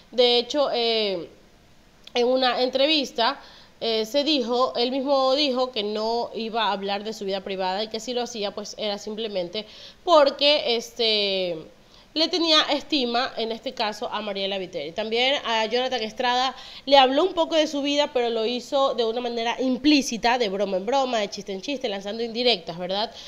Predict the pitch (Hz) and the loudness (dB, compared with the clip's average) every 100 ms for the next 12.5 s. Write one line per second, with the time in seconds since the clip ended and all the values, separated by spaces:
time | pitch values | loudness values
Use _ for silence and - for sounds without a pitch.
0 | - - - - 277 277 269 269 277 311 | -18 -18 -12 2 2 4 0 0 0 -2
1 | 294 226 277 277 285 311 285 254 254 254 | -2 0 4 6 6 4 0 -2 0 0
2 | 262 247 233 240 247 - 226 220 240 240 | -2 -2 0 0 -4 -10 -10 -6 -4 -2
3 | 247 240 220 208 196 214 226 285 - 233 | -4 -4 -8 -6 -6 -4 -4 -4 -4 -6
4 | 220 202 214 214 214 220 185 - 220 - | -6 -6 -6 -6 -4 -4 -6 -6 -10 -8
5 | 240 285 208 196 202 185 220 247 269 - | -6 -2 -2 -4 -6 -8 -6 -4 -4 -6
6 | - - - - - 233 226 262 247 226 | -20 -20 -20 -14 -6 -4 -2 -4 -4 -4
7 | 226 226 208 202 233 226 208 202 233 254 | -4 -4 -4 -4 -6 -6 -6 -6 -4 -2
8 | 226 190 190 214 - 226 214 - 202 190 | 0 0 0 -4 -4 -6 -6 -2 0 0
9 | 208 226 214 208 226 220 190 208 190 233 | -4 -4 -4 -4 -4 -6 -4 -4 -4 -4
10 | 226 240 220 214 208 202 214 220 196 196 | -6 -6 -4 -4 -4 -4 -4 -4 -8 -8
11 | 202 185 247 247 214 208 196 185 - 190 | -12 -10 -4 -2 -2 -4 -4 -8 -8 -10
12 | 214 214 247 226 220 | -10 -2 0 2 0